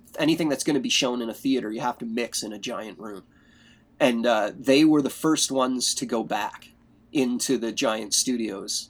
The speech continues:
The, so they, they figured out ways to keep the mixing. There's two mixers, so they separated the boards so that they were far enough apart.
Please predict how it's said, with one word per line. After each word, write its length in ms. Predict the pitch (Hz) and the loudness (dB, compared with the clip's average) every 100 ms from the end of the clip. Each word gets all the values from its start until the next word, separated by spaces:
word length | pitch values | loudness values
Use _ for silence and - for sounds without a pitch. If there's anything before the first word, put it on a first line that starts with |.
| _ | _
The, 300 | - 120 101 | 0 0 0
so 300 | - 139 113 - - _ - | 0 2 2 -4 -20 _ 4
they, 180 | 135 135 | 4 6
they 280 | 123 117 | 4 2
figured 360 | 113 - 143 131 | 0 2 4 4
out 120 | 127 | 2
ways 320 | 120 120 120 | 0 2 0
to 100 | - | -2
keep 240 | - 143 - | 2 2 2
the 80 | 123 | -2
mixing. 320 | 120 - 123 | -2 -4 -2
There's 180 | 120 - | 0 2
two 180 | 170 | 2
mixers, 460 | 131 127 - 147 - | 4 2 0 -2 -2
so 100 | 123 | -2
they 240 | 110 117 - | -2 -4 -2
separated 600 | - 143 - 143 123 117 | 2 2 4 2 2 -2
the 60 | |
boards 420 | 101 117 123 127 | -4 -2 -2 -2
so 120 | - 110 | -4 -4
that 160 | 107 | -4
they 120 | 113 | -4
were 80 | 107 | -4
far 260 | - 117 113 | -4 -4 -2
enough 180 | 117 110 | -6 -10
apart. 400 | - 113 - | -4 -4 -4